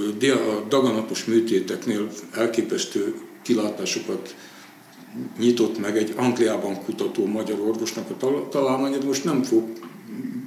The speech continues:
blöfölni, naponta olvasunk ilyenekről. Nem véletlen az, hogy a magyar tudástőke a világban mindenütt hasznosul, csak Magyarországon nem bír hasznosulni. Ez abszolút egy, egy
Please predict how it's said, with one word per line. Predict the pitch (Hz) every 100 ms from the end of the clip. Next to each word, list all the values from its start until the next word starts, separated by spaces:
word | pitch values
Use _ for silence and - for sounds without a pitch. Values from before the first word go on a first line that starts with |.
| - 117
blöfölni, | 123 135 135 127 143 143 - - - -
naponta | 165 170 156 139 120 120 110
olvasunk | 117 101 98 110 101
ilyenekről. | 104 104 98 90 113 117 -
Nem | 175 160
véletlen | 147 123 104 - 95
az, | 98 -
hogy | 107
a |
magyar | 107 113 107
tudástőke | - 113 104 - - 92 90 95 92 - - -
a |
világban | 104 123 110 - 85
mindenütt | 139 170 156 139
hasznosul, | 123 120 107 - 101 98 - -
csak | - 85 - -
Magyarországon | 85 120 107 95 87 85 85 95
nem | 98
bír | 92 92
hasznosulni. | - - - - - 170 - - - - -
Ez | - -
abszolút | - - - 139 101 -
egy, | 82 - - -
egy | 107 -